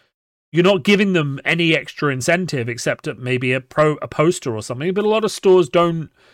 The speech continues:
let's be honest, a lot of stores don't necessarily push their game agenda in a way that would market this better, right? It's word of mouth, it's people who already play, inviting their friends, it's a lot of,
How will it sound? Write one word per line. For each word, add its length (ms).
let's 200
be 120
honest, 280
a 60
lot 140
of 60
stores 360
don't 220
necessarily 420
push 460
their 500
game 320
agenda 680
in 520
a 100
way 280
that 340
would 240
market 440
this 160
better, 280
right? 300
It's 160
word 220
of 80
mouth, 420
it's 160
people 340
who 100
already 280
play, 540
inviting 380
their 100
friends, 600
it's 180
a 60
lot 160
of, 180